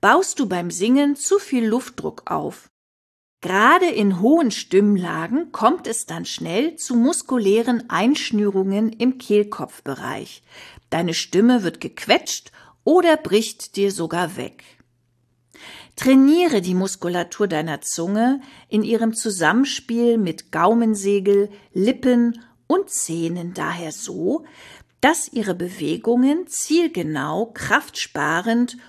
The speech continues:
und flexibel werden. Ein T oder K tippt nur kurz den Gaumen an, statt dort die Luft zu stauen und nach vorne explodieren zu lassen. Ein M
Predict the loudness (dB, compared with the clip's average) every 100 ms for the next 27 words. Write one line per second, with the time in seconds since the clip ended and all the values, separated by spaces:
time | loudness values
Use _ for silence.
0 | _ _ 0 2 0 -8 _ -4 -4 -2
1 | -6 -2 0 0 -2 -6 -12 -12 -16 -20
2 | _ _ _ _ _ 0 0 0 -4 -10
3 | _ -6 -2 0 0 0 -4 _ _ 0
4 | 2 0 -6 -12 _ _ _ -8 -4 -2
5 | 0 -2 -6 _ _ _ _ _ 0 0
6 | 0 -4 -2 -2 -2 -4 -4 -10 _ -6
7 | -4 -2 2 2 2 -2 -6 -4 0 0
8 | -2 -12 -14 -2 -2 0 -2 -2 -4 -4
9 | 0 0 -2 -8 -8 -8 -6 -4 0 2
10 | 4 2 -4 _ 0 2 2 0 -8 0
11 | 4 4 4 0 -8 -6 -2 -2 0 0
12 | 0 -2 -6 -8 -10 -12 -14 -16 -20 _
13 | _ _ _ _ -6 -6 -8 -12 _ _
14 | _ 2 6 8 8 4